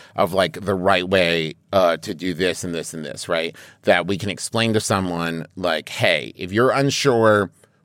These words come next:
like, we can explain that there is a window of time for, like, thank you notes, right?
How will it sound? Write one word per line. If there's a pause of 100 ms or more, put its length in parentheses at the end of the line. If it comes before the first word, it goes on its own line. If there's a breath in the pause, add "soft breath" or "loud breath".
(140)
like,
we
can
explain
that
there
is
a (680)
window
of
time
for,
like,
thank
you
notes,
right?